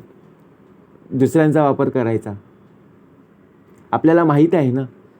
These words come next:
आपल्याला जर काम करत बघा, प्रत्यक्षपणे करता येईल असं आपल्याला वाटतं, विश्वाससुद्धा आहे,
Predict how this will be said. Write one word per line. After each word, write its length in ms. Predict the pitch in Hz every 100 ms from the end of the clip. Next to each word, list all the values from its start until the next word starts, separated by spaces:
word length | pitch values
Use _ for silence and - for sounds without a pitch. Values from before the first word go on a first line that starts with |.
| _ - -
आपल्याला 420 | 120 143 147 156
जर 240 | 143 151 147
काम 340 | - 139 143
करत 300 | 147 139 143 139 _ _ _ _ _ _ _ _ -
बघा, 300 | 120 135 151
प्रत्यक्षपणे 800 | - - 117 - 135 147 139 143
करता 360 | 143 117 123 143
येईल 380 | 143 147 110 90 - _ - _ _ _ _ -
असं 180 | 120 160
आपल्याला 320 | 143 156 156
वाटतं, 420 | 147 139 - 151 156 _ _ -
विश्वाससुद्धा 840 | 104 117 - 151 151 156 135 147
आहे, 260 | 147 143